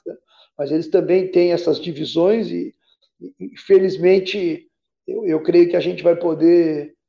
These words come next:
aproveitar elas pra derrotar definitivamente o Bolsonaro, tirá-lo do governo e, evidentemente,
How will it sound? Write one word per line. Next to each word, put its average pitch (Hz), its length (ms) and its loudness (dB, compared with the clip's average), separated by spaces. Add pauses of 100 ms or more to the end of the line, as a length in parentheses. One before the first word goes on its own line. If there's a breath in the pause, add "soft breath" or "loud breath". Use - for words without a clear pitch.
(200)
aproveitar 170 720 2
elas 175 320 4
pra 190 200 0
derrotar 196 580 4
definitivamente 185 800 -4
o 180 40 -12
Bolsonaro, 170 720 -2
tirá-lo 175 400 2
do 156 100 -6
governo 170 440 0
e, 196 260 0
evidentemente, 185 720 -2